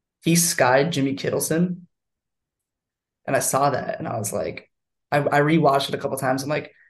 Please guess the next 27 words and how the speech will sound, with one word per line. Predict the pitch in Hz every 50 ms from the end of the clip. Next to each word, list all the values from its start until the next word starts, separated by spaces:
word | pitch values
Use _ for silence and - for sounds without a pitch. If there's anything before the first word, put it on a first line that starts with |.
| _ _ _ _ _ _ _
"He | - - 202 233 233
didn't | 202 196 196 185 - 196
sky | - - - 139 131 139 147 151 139
Jimmy | 139 139 139 127 123 127
Kittleson. | - - - 69 - - - - - - - - _ _ _ _ _ _ _ _ _ -
Jimmy | 143 151 170 175 170
Kittleson | 170 160 160 165 156 143
just | 139 135 139
didn't | - 127 135 131 - -
sky | - - - 123 127 123 - - - - -
him," | - - - - - -
is | - 147 - -
what | 123 113
happened. | - - - - - - - - - - _ -
Like, | 156 147 147 - - - - - - _ _ _ _ _ _ _ _ _ _ _ _ _ _ _ _ _ _ _ _ _ _ _ _ _ _ -
I, | 139 - -
I | - 143
think | - 180 180 175 170 - - - _ _ _ _ _
the | - 143 139 -
first | - 147 160 160 165 -
two | - 156 147 127
quarters, | - - 147 151 180 254 269 - - - - - _ _ _ _ _ _ _ _ _ _ _ _ _ _ _ _ _ _ _ _ _ _ _ _ _ -
we | 147 151
got | 139 135 139 135 127 135
into | 143 139 139 143
this | 131 139 135 127 -
groove, | - - 107 110 131 143 147 165 170 170 170 170 - -